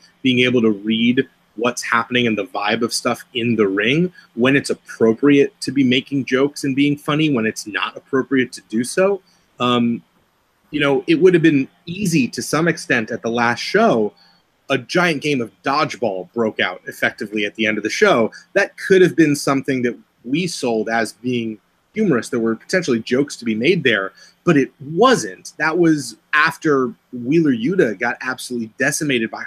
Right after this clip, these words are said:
Homicide. Homicide was going totally off the rails. And I think that, uh, hopefully what we were successful at doing was showing how this was not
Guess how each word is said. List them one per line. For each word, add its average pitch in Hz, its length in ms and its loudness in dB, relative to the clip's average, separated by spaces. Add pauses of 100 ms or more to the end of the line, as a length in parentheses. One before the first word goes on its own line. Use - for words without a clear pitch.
Homicide. 160 540 -4
Homicide 143 480 -2
was 113 140 -8 (280)
going 120 180 -4
totally 131 400 -2
off 113 220 -10
the 104 140 -14
rails. 113 480 0 (360)
And 127 100 -2
I 131 40 0
think 143 520 -2
that, 123 240 2 (880)
uh, 120 80 -4
hopefully 143 420 4
what 110 140 -2
we 123 100 -2
were 113 100 0
successful - 520 -6
at 110 160 -10
doing 123 500 0 (300)
was 120 400 -2
showing 151 640 0 (120)
how 135 600 0 (600)
this 147 240 0
was 117 160 -6
not 113 300 -2